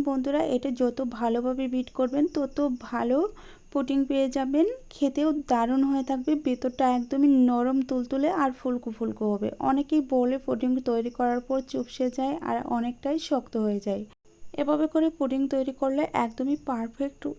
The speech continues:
একটা পুডিং রেসিপি হয়ে যাবে। তো দেখেন বন্ধুরা, আমার এভাবে করে ভালোভাবে বিট করে নেওয়া হয়ে গেছে। এখন আমি যেই পাত্রে পুডিংটাকে সেট করে রাখবো সেই পাত্রটা নিয়ে চলে আসবো। দেখেন আমার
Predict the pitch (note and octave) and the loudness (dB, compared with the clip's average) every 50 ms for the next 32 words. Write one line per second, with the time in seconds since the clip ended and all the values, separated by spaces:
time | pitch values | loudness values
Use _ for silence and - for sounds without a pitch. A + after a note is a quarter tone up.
0 | - - B3+ B3+ - C#4 C4+ - - C4+ B3+ C4 C4+ C4+ C4 C4+ C4 C4 - - | -4 -4 -4 -4 -4 -6 -6 -4 -4 -4 -2 -2 -2 -2 -2 -2 -2 -4 -6 -4
1 | - C#4 C#4 C4+ C#4 C4+ C4 C4 B3+ - C4+ C4 C4+ D#4+ F#4 G#4+ G#4+ - - E4 | -4 -4 -2 -2 -2 -2 0 0 -2 -2 -4 -2 -2 -2 -2 -2 -4 -2 2 4
2 | D#4 D#4 D#4 C#4+ C4+ B3+ - D4 D4 D4 C4+ C4+ B3+ B3 C4 C4 C#4+ D#4 - C4 | 4 6 6 4 4 4 6 6 6 6 6 4 2 2 2 0 0 0 2 2
3 | B3 B3+ C4+ D#4 G4+ - - - - - - - - - - D4+ D4+ D4 D4 C#4+ | 2 4 4 2 0 -2 -6 -14 -20 -20 -20 -20 -18 -4 0 4 6 6 6 6
4 | C#4+ C#4+ C#4+ C#4+ D4 D4 C#4 C#4 B3 B3 A#3+ A#3+ B3 C4 C4+ C#4+ C#4+ B3+ B3+ B3 | 4 2 2 2 2 2 2 2 2 2 2 2 0 0 0 0 0 0 0 0
5 | B3 B3 - - C4 B3+ B3+ C4 C4+ C4+ C4+ C4+ C4+ C4+ C4+ C4 B3+ B3 B3 B3 | 0 0 0 0 2 2 2 2 2 2 2 2 2 2 2 2 2 2 2 0
6 | C4 C4 B3+ - E4+ - - - - - B3 - C4+ B3+ C4 C4+ D4 E4 F4 E4+ | -2 -2 -2 -2 -2 -2 -2 -2 -4 -4 -2 -2 -2 0 2 2 4 2 2 2
7 | - C#4 C#4 C4+ C4+ - B3 A#3+ B3 - - D#4 D4+ - - C#4 B3+ C4 C4 C4 | 2 2 2 0 0 0 0 0 0 -2 -2 -2 -2 0 -2 0 0 0 0 0
8 | B3+ C4+ C4 C#4+ C#4+ - C#4+ C4+ C4 - - - C#4 C#4 C4+ C#4 C#4 C4+ C4 - | -2 -2 -2 -4 -2 -2 -2 -2 -2 -2 -2 -2 0 0 0 0 0 -2 -2 0
9 | - G4 A4+ C#5+ C#5+ - - - - - - - - - - - - - - - | 2 2 4 2 2 -2 -8 -20 -20 -20 -20 -20 -20 -20 -20 -20 -20 -18 -2 0
10 | D4+ D4 D4 - B3+ A#3+ A#3+ B3 - C4+ C4+ C4 D4 D4+ C#4+ C4+ C4 C4 C#4 D4 | 2 2 2 4 2 2 2 0 -2 -2 0 2 4 4 4 4 2 0 -2 -2
11 | - - D4 C4+ C4 C4+ C4 C4+ C4 C4 - - D#4 F4 D#4+ - C4+ C4 B3+ - | 0 0 0 2 2 2 2 0 -2 -4 -4 -2 -2 -2 0 2 2 0 2 2
12 | D4+ D#4+ F#4+ A4+ - - - B3 A#3+ B3+ C4 | 2 2 2 0 -2 -2 0 2 2 2 0